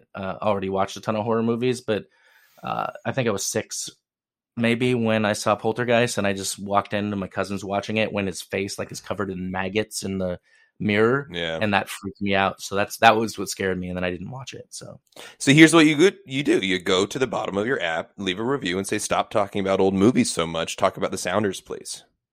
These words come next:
Speaker 2: Five
Speaker 1: Yeah,
Speaker 2: stars.
Speaker 1: no.
Speaker 2: <laughs>
Speaker 1: Yeah, five stars. Five stars, 'cause, 'cause anyone who gives us a five-star review, we're more likely to listen to you.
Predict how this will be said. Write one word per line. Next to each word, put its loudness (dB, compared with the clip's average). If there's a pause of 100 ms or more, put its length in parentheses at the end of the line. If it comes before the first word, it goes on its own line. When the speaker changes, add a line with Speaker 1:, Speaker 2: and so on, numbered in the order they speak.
(680)
Speaker 2:
Five 12
Speaker 1:
Yeah, 12
Speaker 2:
stars. 6
Speaker 1:
no. 10 (120)
Speaker 2:
<laughs> 4 (540)
Speaker 1:
Yeah, 8
five 4
stars. 4
Five 8
stars, 4
'cause, -2 (100)
'cause 2
anyone 4
who 0
gives 0
us -2
a -4
five-star 6
review, 0
we're 2
more 2
likely 2
to -2
listen -4
to -18
you. -20